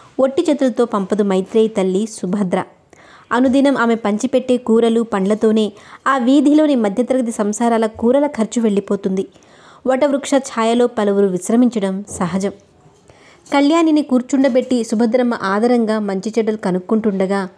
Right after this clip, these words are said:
మైత్రేయి, ప్రకాశ్లు ఒకరి వెంట ఒకరు హడావుడిగా వచ్చారు, ఏదో తగవు తీర్పుకై.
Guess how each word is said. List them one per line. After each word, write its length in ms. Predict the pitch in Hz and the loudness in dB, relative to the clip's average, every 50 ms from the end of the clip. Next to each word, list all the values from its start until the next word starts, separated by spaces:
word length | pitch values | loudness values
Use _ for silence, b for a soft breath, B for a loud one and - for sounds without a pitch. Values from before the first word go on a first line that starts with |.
| b b b b b b b b b b b - | b b b b b b b b b b b -2
మైత్రేయి, 560 | 247 262 277 262 - 262 277 269 254 240 240 | 0 0 0 0 0 0 2 2 2 0 0
ప్రకాశ్లు 580 | 240 - 214 214 214 233 226 220 220 226 202 - - | 0 -2 -2 -2 -2 -2 -4 -2 0 -2 -2 0 0
ఒకరి 300 | 208 220 220 285 294 277 | -2 -2 0 0 0 2
వెంట 200 | 285 269 247 247 | 2 2 0 0
ఒకరు 180 | 220 226 220 | 0 0 -2
హడావుడిగా 540 | 196 175 185 180 185 202 220 233 233 247 233 | -2 -2 -2 0 0 2 2 2 2 2 0
వచ్చారు, 400 | 208 - - - 190 180 180 - b b b b b b b b b - | -2 -2 -4 -4 -2 -2 -2 -6 b b b b b b b b b -2
ఏదో 220 | 240 254 226 269 | 0 2 2 0
తగవు 380 | 262 269 - 196 190 214 240 247 | 0 0 -2 -2 0 0 0 0
తీర్పుకై. 500 | - 240 208 202 190 202 185 196 185 | 0 0 0 0 -2 -2 -2 -4 -4